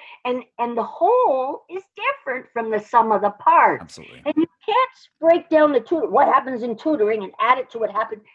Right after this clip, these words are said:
Speaker 1: No, because when you bring it all together, a bus ticket, accountability, measurement of your attendance and credit accumulation, people supporting you with homework. No,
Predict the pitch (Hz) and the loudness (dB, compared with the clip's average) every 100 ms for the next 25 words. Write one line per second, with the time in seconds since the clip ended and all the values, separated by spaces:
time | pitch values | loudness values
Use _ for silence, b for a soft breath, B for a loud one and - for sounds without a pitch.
0 | b _ 185 240 311 240 151 B B 226 | b _ -12 -6 -4 -6 -10 B B -20
1 | - 220 208 254 254 202 190 311 302 214 | -8 -6 -4 -6 -6 -10 -10 -8 -8 -10
2 | - 240 294 403 440 359 311 226 165 - | -6 0 2 2 -2 -8 -8 -6 -8 -10
3 | 175 _ 277 311 _ 311 302 311 - 185 | -14 _ -6 -6 _ -16 -10 -10 -8 -12
4 | - - 285 311 226 277 277 277 302 B | -10 -2 0 0 -2 -4 -4 -10 -10 B
5 | B B - 180 233 302 294 320 320 302 | B B -12 -8 0 0 0 -4 -6 -4
6 | - 196 220 196 - - 285 311 339 370 | -4 -2 -4 -4 -10 -4 -2 0 -2 -6
7 | - _ _ 202 202 - 262 311 302 - | -12 _ _ -10 -10 -6 -6 -4 -6 -6
8 | 302 285 277 277 302 - 302 b b - | -8 -6 -4 -4 -4 -8 -10 b b -8
9 | 330 - 247 233 - - 285 311 302 285 | -6 -6 -8 -8 -10 -2 -2 0 0 -2
10 | 233 - 285 311 302 349 330 b b b | -6 -6 -6 -4 -4 -6 -10 b b b
11 | b _ _ _ _ _ _ _ _ - | b _ _ _ _ _ _ _ _ -10
12 | 190 147 120 | -8 -8 -12